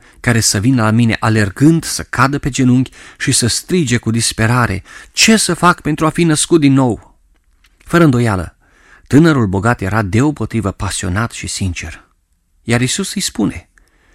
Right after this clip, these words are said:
"Pentru ce mă numești bun? Nimeni nu este bun decât unul singur, Dumnezeu." După cum am afirmat într-un capitol anterior, bărbatul a sperat să obțină un răspuns favorabil,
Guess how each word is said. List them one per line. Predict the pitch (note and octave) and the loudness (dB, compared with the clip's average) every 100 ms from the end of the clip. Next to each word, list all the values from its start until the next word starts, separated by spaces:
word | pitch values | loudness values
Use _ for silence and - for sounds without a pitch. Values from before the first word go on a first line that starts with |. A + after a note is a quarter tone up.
| _ _ _ _ | _ _ _ _
"Pentru | C#3 C#3+ D3 | 0 2 0
ce | - F#3 | 0 0
mă | F#3+ | 0
numești | F#3+ G3 E3 | 2 0 0
bun? | D#3 G3 C4 - _ _ _ _ _ | 0 0 0 -4 _ _ _ _ _
Nimeni | C#3+ A#3+ C#4 B2+ | 4 6 6 4
nu | |
este | A#2+ A#2+ B2+ | 2 -2 -4
bun | A2+ D3 | 0 0
decât | E3+ - B2+ | 0 -4 -6
unul | C#3+ E3+ F3 | -4 -4 -4
singur, | - G#3 G3 A#2+ F#2 - _ _ | -4 -2 0 0 -4 -14 _ _
Dumnezeu." | A#2+ C3+ D3+ F3+ F3 - _ _ _ _ - - - | -2 0 0 0 0 -4 _ _ _ _ -20 -20 -14
După | - B2+ C#3 | 0 2 4
cum | A3 E3+ | 4 4
am | A#2 | 4
afirmat | A2+ A#2 C3 B2+ | 2 2 2 2
într-un | G#2+ G2 | 0 0
capitol | G#2 C#3+ C3 F#2+ | 0 0 -2 -4
anterior, | F#2 F2 G2+ G#2+ A#2+ - _ _ _ _ - - - | -2 -2 0 2 0 -6 _ _ _ _ -20 -20 -2
bărbatul | C3+ C#3+ F#3+ D3+ | 2 4 2 2
a | C3+ | 0
sperat | - - A2+ A#2+ | 0 0 0 0
să | - | -4
obțină | G2 - G#2+ | -6 -2 -2
un | F#2+ | 0
răspuns | F#2 - A2 - | -2 -2 -4 -4
favorabil, | - F2 F2+ F2+ F2+ B2 | -4 -4 -2 -2 0 -2